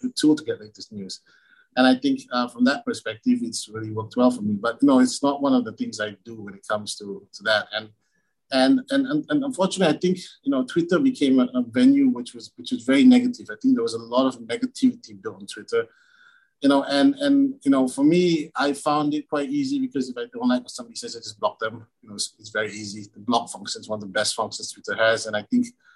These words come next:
I might have more people I block than I actually follow, but, um, you know, 'cause, 'cause I don't want any negativity on Twitter, that's for sure. So,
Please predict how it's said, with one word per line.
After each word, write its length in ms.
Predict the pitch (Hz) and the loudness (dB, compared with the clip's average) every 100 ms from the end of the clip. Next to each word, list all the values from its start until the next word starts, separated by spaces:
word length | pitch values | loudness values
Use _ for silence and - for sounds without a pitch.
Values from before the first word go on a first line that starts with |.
| _ _ - | _ _ -2
I 60 | |
might 220 | 120 131 | 2 4
have 180 | 123 113 | 2 2
more 180 | 240 123 | 2 4
people 240 | 123 117 | 4 2
I 100 | 110 | -4
block 280 | 95 123 117 | -2 -4 -4
than 140 | 113 107 | -4 -4
I 60 | |
actually 240 | 107 107 - | -4 -8 -4
follow, 360 | 113 104 101 | -4 -4 -6
but, 200 | 101 104 _ _ _ _ _ _ 127 | -6 -6 _ _ _ _ _ _ -2
um, 420 | 117 113 110 107 - | 0 0 -2 -6 -4
you 120 | 151 | 2
know, 180 | 135 123 - | 4 4 2
'cause, 260 | - 127 123 139 131 - | 2 2 4 0 0 2
'cause 120 | 156 | 4
I 100 | 165 | 6
don't 200 | 170 202 | 6 6
want 140 | 185 | 4
any 160 | 151 139 | 2 2
negativity 520 | 139 127 123 127 - | 2 -2 -4 -6 -8
on 60 | 123 _ | -18 _
Twitter, 220 | 117 - 101 | -20 -14 -10
that's 180 | 117 - | -10 -10
for 100 | - | -16
sure. 240 | 110 95 | -14 -14
So, 380 | - 107 104 | -12 -12 -12